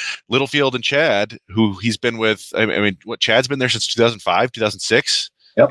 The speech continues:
Speaker 1: Fif-, fifteen years of basically being his right-hand man, and he's just like, "Eh, <laughs> see you later." So it's, it's, and it, it's, it's, I don't, you know, we don't have direct knowledge of this, and I don't have direct, uh, you know,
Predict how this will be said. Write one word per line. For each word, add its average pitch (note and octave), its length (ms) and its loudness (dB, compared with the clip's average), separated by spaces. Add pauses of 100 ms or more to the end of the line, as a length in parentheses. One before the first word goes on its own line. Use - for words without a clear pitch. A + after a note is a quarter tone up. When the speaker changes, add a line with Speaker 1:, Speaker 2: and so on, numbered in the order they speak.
Speaker 1:
Fif-, - 260 0
fifteen D#3+ 360 -4
years D3 240 2
of G#2+ 120 -8
basically A#2 440 0
being A2 240 2
his C#3 200 -2
right-hand F#2+ 360 0
man, F#2 240 2
and F#2+ 80 -6
he's G2+ 140 -2
just G2+ 180 2
like, G2+ 200 2 (340)
"Eh, C#4 160 2 (120)
<laughs> - 140 -18
see - 540 -2
you D#3 120 2
later." C3 260 2
So C3 280 0
it's, - 200 0 (600)
it's, - 340 2 (340)
and D3+ 140 4
it, C#3+ 160 0
it's, C#3 240 -2
it's, - 380 -2 (520)
I C#3+ 80 0
don't, F3+ 160 0 (680)
you C#3 80 -6
know, B2 80 0
we C#3 80 -2
don't E3+ 140 0
have C#3+ 160 4
direct A#2+ 340 0
knowledge A2+ 420 0
of A2 120 -10
this, A#2 260 2
and G2+ 80 -2
I G#2 60 2
don't A#2 160 0
have A2 120 0
direct, G#2+ 540 -2
uh, G2 320 2 (260)
you F#2+ 120 -6
know, E2+ 240 0